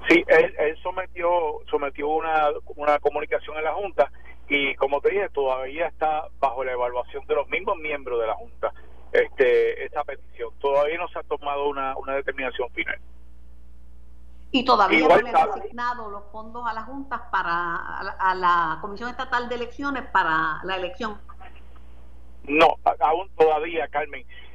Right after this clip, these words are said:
Speaker 1: Eh, eh, a lo mejor mañana te tengo dos noticias por uno, ¿verdad?
Speaker 2: <laughs>
Speaker 1: Y me llamas mañana, así que
Speaker 2: Estaba tan desesperada que me adelanté por un día, porque, pero mañana no me hagas compromiso, que mañana estás conmigo desde tempranito, porque es que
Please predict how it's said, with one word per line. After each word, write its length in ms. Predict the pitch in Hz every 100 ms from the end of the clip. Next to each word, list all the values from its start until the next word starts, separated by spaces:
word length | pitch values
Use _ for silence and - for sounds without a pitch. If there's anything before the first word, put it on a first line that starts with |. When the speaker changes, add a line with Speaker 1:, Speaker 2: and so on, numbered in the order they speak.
| -
Speaker 1:
Eh, 240 | - -
eh, 60 | 170
a 180 | 170 170
lo 60 |
mejor 260 | 170 165 202
mañana 380 | 202 190 202 202
te 100 | 165
tengo 260 | 165 180
dos 140 | 175 156
noticias 460 | 156 180 160 151
por 180 | 147 156
uno, 220 | 196 -
¿verdad? 180 | - -
Speaker 2:
<laughs> 640 | 320 247 349 - - - 392
Speaker 1:
Y 40 |
me 80 | -
llamas 260 | - -
mañana, 220 | - - - -
así 220 | - - 349
que 80 | -
Speaker 2:
Estaba 220 | 269 311
tan 200 | 330 330
desesperada 680 | 320 302 302 302 302 330 320
que 100 | 262
me 80 | 226
adelanté 460 | 214 208 202 277
por 140 | 277 339
un 180 | 254 226
día, 240 | 254 202
porque, 520 | 196 196 208 180 170 185 185 -
pero 260 | 185 208
mañana 720 | 202 202 185 202 214 277 302
no 160 | 233 220
me 140 | 233
hagas 180 | 262 285
compromiso, 540 | 294 285 277 285 302 294
que 80 |
mañana 320 | 220 202 214 262
estás 220 | - 277
conmigo 540 | 269 254 277 311 302
desde 160 | 240 226
tempranito, 840 | 202 180 - 170 175 220 190 180
porque 260 | 170 - 202
es 60 |
que 260 | - 294